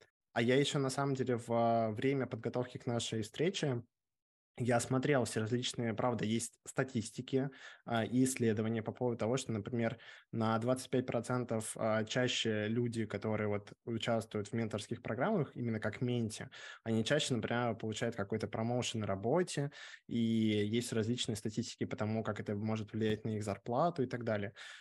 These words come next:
А, ты слышала про какие-нибудь такие статистики или, может, на личном примере можешь рассказать, как рас-,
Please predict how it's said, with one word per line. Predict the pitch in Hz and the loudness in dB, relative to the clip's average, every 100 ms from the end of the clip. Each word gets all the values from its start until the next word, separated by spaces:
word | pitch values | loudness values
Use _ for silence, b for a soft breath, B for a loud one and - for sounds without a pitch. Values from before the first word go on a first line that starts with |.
| B | B
А, | - 117 110 | 0 2 2
ты | 110 127 | 2 -2
слышала | - 170 - 127 | 2 0 2 0
про | - | 0
какие-нибудь | 139 131 139 127 120 | -4 0 2 2 2
такие | 117 - 123 | -4 0 0
статистики | - 117 - - 160 120 | 0 -2 -2 -2 -2 0
или, | 113 | 2
может, | 117 120 127 | 2 0 -2
на | 120 117 113 | -2 0 2
личном | 113 127 - 107 | 2 2 0 -2
примере | 107 107 120 131 | -2 0 2 2
можешь | 113 110 110 | 2 -2 -2
рассказать, | 107 - 104 117 | -4 0 0 0
как | 110 104 | -2 -6
рас-, | 113 101 - | -4 -4 -4